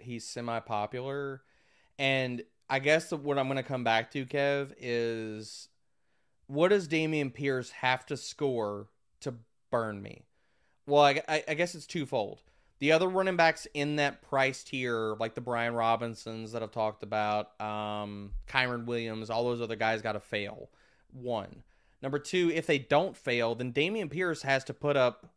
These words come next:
what, twenty-five or thirty? Like, really, like, hit thirty to burn me? If the other guys put up twenty, I don't really give a shit. Like, if they, if, if they put up twenty to twenty-two and Dameon Pierce puts up twenty-five, so what?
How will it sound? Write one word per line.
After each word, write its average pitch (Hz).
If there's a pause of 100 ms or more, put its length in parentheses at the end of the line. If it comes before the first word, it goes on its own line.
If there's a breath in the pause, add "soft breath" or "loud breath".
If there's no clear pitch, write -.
what, 135
twenty-five 143
or 127
thirty? 143
Like, 135
really, 151
like, 135
hit -
thirty 139
to 151
burn 123
me? 202 (260 soft breath)
If 151
the 165
other 190
guys 196
put 190
up -
twenty, 165 (480)
I 131
don't 202
really 170
give 165
a -
shit. - (420)
Like, 131
if 139
they, 156
if, 151
if 147
they 180
put 202
up -
twenty 185
to 151
twenty-two 165
and 131
Dameon 156
Pierce 165
puts 151
up 143
twenty-five, 151
so -
what? 139